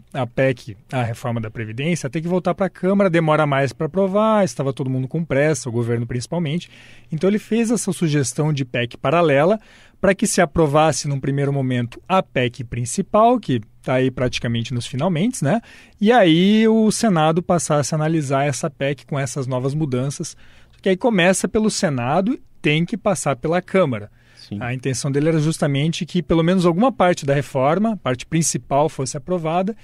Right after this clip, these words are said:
Speaker 1: e aí, em paralelo, paralelamente,
Speaker 2: <laughs>
Speaker 1: discutiria essa, essa outra pec.
Speaker 2: E o que muito se fala dessa pec paralela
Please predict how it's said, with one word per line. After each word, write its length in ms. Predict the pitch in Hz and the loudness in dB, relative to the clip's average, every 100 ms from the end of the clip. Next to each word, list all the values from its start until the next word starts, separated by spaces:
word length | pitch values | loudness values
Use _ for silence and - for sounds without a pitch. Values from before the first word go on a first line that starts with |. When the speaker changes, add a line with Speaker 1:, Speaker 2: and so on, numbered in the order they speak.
| - - _ 202 | -20 -20 _ 0
Speaker 1:
e 60 | |
aí, 200 | 180 170 | 2 4
em 80 | 180 | 2
paralelo, 640 | 185 175 165 147 170 196 185 | 4 4 4 6 4 2 0
paralelamente, 840 | 143 139 131 151 156 147 180 190 | 0 2 2 2 2 0 0 -2
Speaker 2:
<laughs> 0 | |
Speaker 1:
discutiria 720 | 160 160 - 147 175 135 131 | -4 -4 -4 -4 -2 0 0
essa, 300 | 135 - 147 | -2 -4 -4
essa 360 | 151 131 - 147 | -2 -4 -2 -2
outra 480 | 123 135 127 147 143 _ | 0 0 -2 -4 -4 _
pec. 180 | 131 113 - - - - - 139 | -4 -4 -8 -20 -20 -18 -18 -2
Speaker 2:
E 80 | 147 | -2
o 60 | 165 | 0
que 100 | 226 | 0
muito 200 | 254 - | 0 -2
se 100 | 151 | -2
fala 200 | 143 131 | 0 2
dessa 320 | 139 - 113 | 0 0 -2
pec 220 | 113 110 | -2 -2
paralela 580 | 117 120 104 107 147 | 0 2 2 2 2